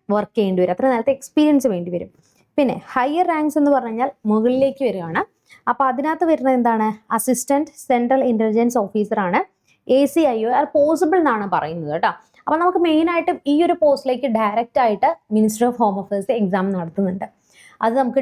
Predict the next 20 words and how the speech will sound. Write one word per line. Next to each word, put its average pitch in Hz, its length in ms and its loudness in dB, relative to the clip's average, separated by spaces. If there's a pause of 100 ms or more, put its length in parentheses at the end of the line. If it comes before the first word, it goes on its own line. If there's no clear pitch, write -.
ഡിഗ്രി 233 340 0
ക്വാളിഫൈഡ് 233 460 0
ആയിട്ടുള്ള 220 260 -2
ആളുകൾക്കാണ് 196 500 0 (160)
ഐ - 20 4 (120)
ബി 240 80 2 (100)
എ - 100 2
സി 226 60 0 (120)
ഐ - 20 0 (120)
ഒയിലേക്ക് 190 420 0
ഡയറക്റ്റ് 185 400 0
ആയിട്ട് 196 180 -2
എന്ത് 180 120 -4
ചെയ്യുന്നത്, 180 300 -2 (460)
അവർ, 180 120 0 (500)
ആ, 190 40 -4 (140)
അപ്പോയിന്റ്, 202 320 -2 (120)
എക്സാം 220 320 2 (160)
നടത്തിയിട്ട് 247 560 -2
എടുക്കുന്നത്. 170 400 -6